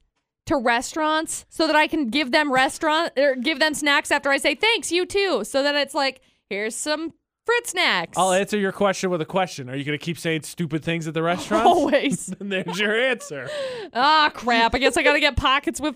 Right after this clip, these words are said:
Speaker 1: fruit snacks.
Speaker 2: Speaking of stupid.
Speaker 1: Oh, good.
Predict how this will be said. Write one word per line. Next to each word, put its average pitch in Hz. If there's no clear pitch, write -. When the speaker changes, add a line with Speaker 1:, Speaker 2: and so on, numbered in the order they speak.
Speaker 1:
fruit 226
snacks. 214
Speaker 2:
Speaking 240
of 170
stupid. 139
Speaker 1:
Oh, 320
good. 285